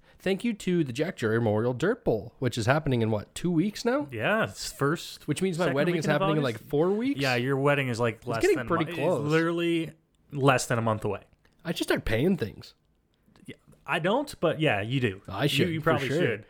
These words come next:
Speaker 2: or else I don't get to go. That's how I understand it. If you don't start paying things, the thing does not happen.
Speaker 1: That's true. That's true.
Speaker 2: So
Speaker 1: We,
Speaker 2: start paying things.
Speaker 1: we could have a backyard wedding, just you and me.
Speaker 2: Yeah,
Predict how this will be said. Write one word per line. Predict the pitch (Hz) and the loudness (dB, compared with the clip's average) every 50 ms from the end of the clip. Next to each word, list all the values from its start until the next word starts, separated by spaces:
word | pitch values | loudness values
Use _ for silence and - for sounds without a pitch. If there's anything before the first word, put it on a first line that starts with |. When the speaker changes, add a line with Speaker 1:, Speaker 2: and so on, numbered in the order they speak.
| _ _ | _ _
Speaker 2:
or | - 131 | -2 0
else | 123 123 - 143 | 0 0 0 0
I | 131 | 0
don't | 131 131 127 | 0 0 0
get | 120 123 127 - | -2 -2 -2 -2
to | - 123 | -2 0
go. | 107 113 101 - - - _ _ _ _ _ _ _ _ _ _ _ _ _ _ _ _ _ _ _ _ - | 0 0 0 -2 -6 -14 _ _ _ _ _ _ _ _ _ _ _ _ _ _ _ _ _ _ _ _ 2
That's | 127 117 - - - | 2 2 2 -2 -4
how | - 143 127 | -2 0 0
I | 123 117 | 0 0
understand | 113 110 104 95 - - - - | -2 -4 -6 -8 -8 -10 -10 -8
it. | 104 | -10
If | 113 - | -6 -4
you | 147 165 | -2 0
don't | 208 202 185 | 0 0 0
start | - - 196 156 | -2 -2 -4 -2
paying | - - 175 175 180 180 | 0 0 0 0 -2 -2
things, | 156 - 185 190 190 180 - | -2 0 0 0 0 -2 -2
the | - 139 143 139 135 | -2 0 0 0 0
thing | - - 160 160 160 147 | -2 -2 0 0 2 2
does | 143 139 127 | 2 2 0
not | 139 127 120 110 | -2 -4 -4 -4
happen. | 117 104 101 - - - - - - | -4 -4 -6 -6 -10 -16 -14 0 2
Speaker 1:
That's | 127 127 - - | 4 4 4 0
true. | - - - 143 131 113 107 117 - _ _ _ _ | -4 0 0 0 2 0 -2 -8 -10 _ _ _ _
That's | - 123 - - | -4 -4 -4 -4
true. | - - 123 113 98 92 | -4 -2 0 2 2 2
Speaker 2:
So | 90 95 110 | 0 0 0
Speaker 1:
We, | 104 | 0
Speaker 2:
start | 120 127 131 151 175 - | 0 0 0 0 0 0
paying | 180 180 165 170 165 156 | 0 0 0 0 -2 -4
things. | 151 - 170 113 95 95 110 131 | -2 0 0 0 0 0 -2 -2
Speaker 1:
we | 120 | 0
could | 131 135 | 2 2
have | 131 113 | 2 0
a | 104 | 0
backyard | - - 107 107 107 - 120 101 101 107 104 | 0 0 0 0 0 0 0 2 2 2 2
wedding, | 101 95 95 98 98 98 | 2 2 2 0 -2 -4
just | 92 82 104 | -4 -4 -2
you | 104 95 | -2 -2
and | 90 92 | -2 -4
me. | 101 117 110 - - - _ _ _ - | -6 -8 -8 -12 -16 -20 _ _ _ -4
Speaker 2:
Yeah, | 143 170 190 139 - | 0 0 2 0 0